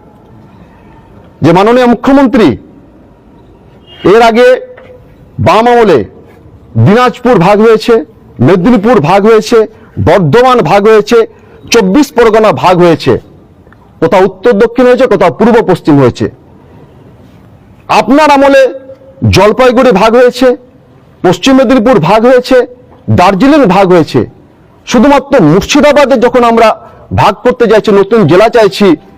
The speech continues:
শুধুমাত্র প্রশাসনিক সুবিধার জন্য এই ফরাক্কার মানুষ একশো একত্রিশ কিলোমিটার দূরে বহরমপুর সদরে যাবে, শামশেরগঞ্জের মানুষ নব্বই কিলোমিটার দূরে বহরমপুর সদরে যাবে, সুতির মানুষ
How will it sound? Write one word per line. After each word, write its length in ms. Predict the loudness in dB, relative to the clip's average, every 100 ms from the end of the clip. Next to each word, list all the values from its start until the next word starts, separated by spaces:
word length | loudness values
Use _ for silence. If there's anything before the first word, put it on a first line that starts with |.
| -20 -16
শুধুমাত্র 460 | -4 0 0 0 -2
প্রশাসনিক 640 | 0 -2 0 -2 0 0
সুবিধার 480 | -2 0 0 2 0
জন্য 220 | 0 2 0 -4 -14 -20 -8 -2
এই 80 | 0
ফরাক্কার 580 | -2 -2 -2 -2 -2 0 2
মানুষ 260 | 2 0 -2 -12 _ _
একশো 300 | -6 -4 -2
একত্রিশ 340 | -4 -2 -4 -2
কিলোমিটার 560 | -2 0 0 0 -2 0
দূরে 220 | 0 0 0 -6 -20 -6
বহরমপুর 480 | -2 0 2 0 -2
সদরে 340 | -2 0 0 2
যাবে, 240 | 0 0 -2 -8 -20 -20 -14
শামশেরগঞ্জের 800 | -4 -2 0 0 0 0 2 0
মানুষ 300 | 0 0 0 -2 -12 -20 -6
নব্বই 460 | -2 0 0 0 0
কিলোমিটার 520 | 0 0 2 0 0
দূরে 200 | 0 0 -2 -6 -20 -20 _ _ _ -6
বহরমপুর 540 | 0 2 2 2 0 -2
সদরে 340 | 0 0 2
যাবে, 340 | 2 0 0 -4 -12 -20 -20 _ -16
সুতির 500 | -8 -2 0 0 0
মানুষ 460 | 2 2 2 0 -6